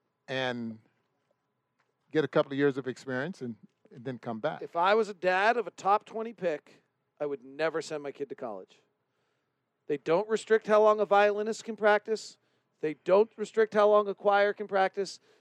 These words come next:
Speaker 2: They only restrict how long a basketball player can practice. My kid's a top twenty pick. He's gonna make more money than that violinist or that drummer or that <laughs> soloist on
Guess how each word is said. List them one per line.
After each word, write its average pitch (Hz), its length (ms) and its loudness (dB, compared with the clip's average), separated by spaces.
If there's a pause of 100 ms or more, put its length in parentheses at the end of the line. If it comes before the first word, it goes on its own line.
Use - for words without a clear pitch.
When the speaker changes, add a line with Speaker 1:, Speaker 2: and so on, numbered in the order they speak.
Speaker 2:
They 156 140 -6 (120)
only 220 300 4
restrict 208 400 0
how 202 140 6
long 196 160 2
a 185 40 -8
basketball 160 420 -2
player 143 240 -6
can 120 100 -20
practice. 123 440 -16 (340)
My 180 140 -4
kid's 208 240 -4
a 196 60 0
top 208 300 4
twenty 208 200 -6
pick. 208 320 2 (220)
He's 208 220 -4
gonna 190 160 -2
make 156 240 -6
more 202 200 -2
money 208 280 -2
than 165 160 -14
that 185 200 -2
violinist 196 640 -2
or 151 60 -8
that 180 200 -2
drummer 190 400 -2
or 160 120 -4
that 185 200 -4
<laughs> - 40 -10
soloist 196 520 2
on 165 160 0